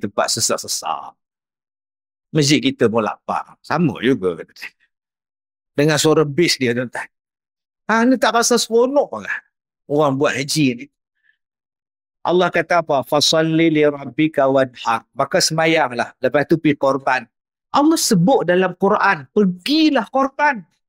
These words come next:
Kita buat bodoh. "Abang tak korban, bang?" Abang dah tanya benda hari, dia kata dah tutup, dah penuh lima belas ekor dah. Betul? Hmm, tak apalah, tahun depan lah. Lepas tu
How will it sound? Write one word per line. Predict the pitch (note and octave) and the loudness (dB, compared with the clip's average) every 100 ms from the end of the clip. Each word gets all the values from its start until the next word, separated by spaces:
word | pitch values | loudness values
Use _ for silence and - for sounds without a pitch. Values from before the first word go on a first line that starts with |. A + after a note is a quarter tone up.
| _ _ _ _ | _ _ _ _
Kita | - F3 E3 F#3 | -2 0 2 2
buat | F#3 D#3+ | 2 2
bodoh. | F3+ F#3 E3 A#2 A2 _ _ _ _ _ _ _ _ _ _ _ _ _ | 2 2 0 -2 -10 _ _ _ _ _ _ _ _ _ _ _ _ _
"Abang | C#3+ G3+ A#3+ A#3 | 0 2 2 2
tak | A3 | 0
korban, | B3+ B3+ C4 A#3+ | 0 0 0 0
bang?" | G3 A3+ - _ _ _ _ _ _ _ _ | 2 0 -6 _ _ _ _ _ _ _ _
Abang | - C3+ D#3 D#3 | -4 0 2 2
dah | |
tanya | C#3+ C#3 B2 | 2 0 0
benda | A#2+ B2 B2+ | 0 0 2
hari, | F3 E3+ C#3+ C#3+ C3+ | 2 0 0 -4 -4
dia | B2+ | -2
kata | B2 C#3 B2+ | -2 0 -2
dah | |
tutup, | C#3 - C#3 B2+ - | -2 -2 0 0 -2
dah | A#2 | -6
penuh | D3+ C#3 A#2 | -2 -2 -2
lima | B2+ C3+ | -6 -2
belas | C3+ | -2
ekor | C#3 C3+ A#2+ | 0 0 0
dah. | G2+ - _ _ _ | -2 -6 _ _ _
Betul? | - D#3 A#3+ C4 | 0 2 2 0
Hmm, | A2+ G2+ | -6 -14
tak | F2 - | -12 -8
apalah, | G#2 G2 | -4 -4
tahun | E2 F#2+ F#2+ | -4 -6 -6
depan | - - D3 | -4 -4 -2
lah. | C3 A2 _ _ _ _ _ _ | -2 -2 _ _ _ _ _ _
Lepas | |
tu | F#3 | 0